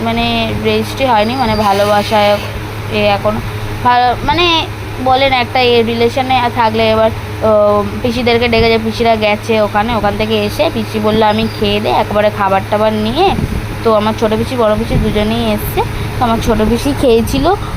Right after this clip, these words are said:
বড়ো পিসি খায়নি, বড়ো পিসি খাবার নিয়ে গেছিলো পেশার জন্য। আর পেশার, আমার বড়ো পেশার ডায়ালিসিস হয়, ওই জন্য উনি আসতে পারেনি, কালকে ওনার ডায়ালিসিস এ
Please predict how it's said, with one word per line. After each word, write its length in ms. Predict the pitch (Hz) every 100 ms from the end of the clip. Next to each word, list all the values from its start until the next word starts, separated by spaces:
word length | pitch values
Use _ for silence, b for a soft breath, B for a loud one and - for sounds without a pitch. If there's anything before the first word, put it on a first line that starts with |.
| -
বড়ো 220 | 220 208 208
পিসি 260 | 233 254 233
খায়নি, 560 | 233 202 220 277 427 330
বড়ো 200 | 214 208
পিসি 220 | 214 220 233
খাবার 260 | 196 202
নিয়ে 240 | 208 202 202
গেছিলো 300 | 202 226 220
পেশার 260 | 214 208 214 208
জন্য। 260 | 226 254 381 - - - - - -
আর 400 | 202 190 185 185 185
পেশার, 420 | 202 208 226 214 214
আমার 300 | 208 208 202
বড়ো 200 | 202 196 208
পেশার 280 | 208 226 208
ডায়ালিসিস 600 | 196 196 202 - 220 220
হয়, 180 | 190 - - - 208
ওই 140 | 208
জন্য 240 | 202 208 214
উনি 280 | 208 208 208
আসতে 360 | 196 - 226
পারেনি, 360 | 220 196 190 208 220 - -
কালকে 280 | 208 190 196
ওনার 220 | 202 208
ডায়ালিসিস 480 | 190 185 196 208 214
এ 160 | 196